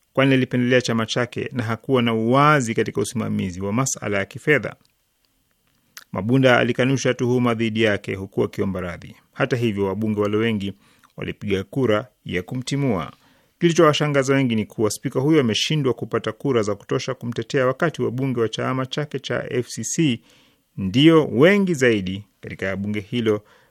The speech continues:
la Jamhuri ya Kidemokrasia ya Kongo. Hayo yanajiri wakati ambao siku ya Jumapili, rais wa nchi hiyo, Felix Tshisekedi, alitangaza kuweka mpango wa kuvunja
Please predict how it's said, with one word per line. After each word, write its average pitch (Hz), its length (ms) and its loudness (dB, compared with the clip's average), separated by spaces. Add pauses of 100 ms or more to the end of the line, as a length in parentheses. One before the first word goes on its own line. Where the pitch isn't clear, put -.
(120)
la - 100 -8
Jamhuri 110 380 0
ya 95 40 -2
Kidemokrasia 101 560 -6
ya 104 40 -6
Kongo. 101 400 -4
Hayo 147 140 2
yanajiri 127 340 0
wakati 110 340 -2
ambao 98 460 -4 (680)
siku - 220 -8
ya 127 40 4
Jumapili, 110 680 -2
rais 117 540 -2
wa 101 320 2
nchi 104 200 -6
hiyo, 117 380 2 (420)
Felix 143 460 2
Tshisekedi, 147 720 0 (400)
alitangaza 110 680 0
kuweka 120 420 0
mpango 156 720 0 (580)
wa 104 360 2
kuvunja 131 960 2